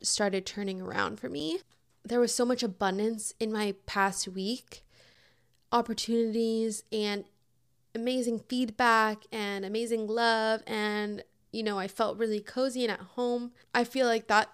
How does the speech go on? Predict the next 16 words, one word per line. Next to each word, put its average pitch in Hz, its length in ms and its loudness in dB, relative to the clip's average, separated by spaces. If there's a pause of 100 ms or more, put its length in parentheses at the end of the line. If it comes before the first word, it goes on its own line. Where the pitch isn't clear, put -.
(100)
came 262 280 -2
from 220 220 0
the 214 160 -4
energy 202 400 -4
shift, 320 540 0 (520)
from 240 220 2
realizing 226 640 2 (320)
this 254 240 2
is 254 380 -4 (880)
short - 300 -2
term. 208 340 -4 (560)
I 220 80 0
need 214 160 0
to 208 60 -4
be 226 80 -2
grateful 214 560 0